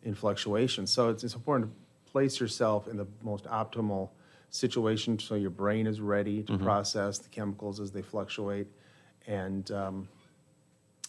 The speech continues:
Speaker 1: yeah, it's, it's best to be proactive.
Speaker 2: Mm-hmm.
Speaker 1: You know, in, in preparing to, for this conversation, I, I did a not-so-random poll, and,
Speaker 2: Mm-hmm.
Speaker 1: and some of them were my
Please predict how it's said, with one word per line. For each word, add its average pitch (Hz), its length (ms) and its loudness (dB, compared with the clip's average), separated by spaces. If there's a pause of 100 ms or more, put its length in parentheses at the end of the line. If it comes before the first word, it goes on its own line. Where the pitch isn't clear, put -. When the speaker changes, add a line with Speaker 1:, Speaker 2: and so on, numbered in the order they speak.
(120)
Speaker 1:
yeah, 92 200 -2
it's, - 140 -6 (200)
it's 113 160 -4
best 147 400 2 (140)
to 123 80 -6
be 123 100 2
proactive. 117 600 -2 (120)
Speaker 2:
Mm-hmm. 95 220 -8
Speaker 1:
You 170 60 6
know, 165 80 12
in, 135 180 8
in 139 80 2
preparing 131 460 2 (360)
to, 117 140 -6 (760)
for 123 100 -6
this 110 140 -4
conversation, 113 760 2
I, 104 320 -2 (340)
I 151 60 6
did 151 160 10
a 123 80 10
not-so-random 107 920 4
poll, 95 500 0
and, 95 140 2
Speaker 2:
Mm-hmm. 95 120 2
Speaker 1:
and 107 140 0
some 120 220 2
of 107 220 0
them 107 220 0
were 104 160 0
my 95 300 -4